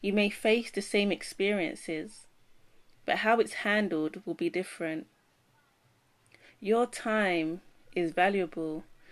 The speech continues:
so use it wisely to prepare a way for your future.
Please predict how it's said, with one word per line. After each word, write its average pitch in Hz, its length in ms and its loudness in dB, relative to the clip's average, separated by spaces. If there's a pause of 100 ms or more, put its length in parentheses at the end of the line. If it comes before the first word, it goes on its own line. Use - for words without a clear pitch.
(160)
so - 140 0
use 214 380 2
it 185 160 2
wisely 185 720 2 (640)
to 202 100 -2
prepare 214 480 4
a 185 100 4
way 175 240 4
for - 160 -6
your 185 300 2
future. 180 680 -6